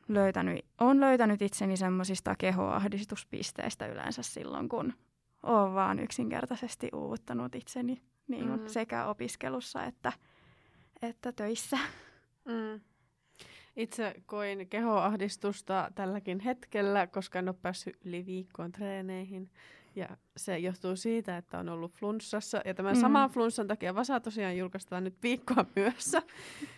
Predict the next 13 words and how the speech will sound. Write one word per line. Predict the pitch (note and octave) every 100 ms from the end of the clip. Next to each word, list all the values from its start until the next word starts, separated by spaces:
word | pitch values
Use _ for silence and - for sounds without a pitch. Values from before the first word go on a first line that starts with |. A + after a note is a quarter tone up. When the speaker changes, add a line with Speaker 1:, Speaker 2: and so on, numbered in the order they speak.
| - -
Speaker 2:
Se | - A3+
on | G#3
hienoa, | A#3 A#3+ C4+ A3
kun | A3+ G#3+
jotkut | G#3+ - G#3+ -
asiat | G#3+ A3+ G3+
ovat | G3 -
yhdestä | C4 C4+ A#3+ - F3+
ihmisestä | B3+ C4 A#3 B3 - -
kiinni. | - A#3 A#3+ D4 F4 -
<laughs> | -
Mutta, | B3+ B3 B3 A3+ G#3 - - - - - _ A3
mutta | G#3+ G#3 G#3 G3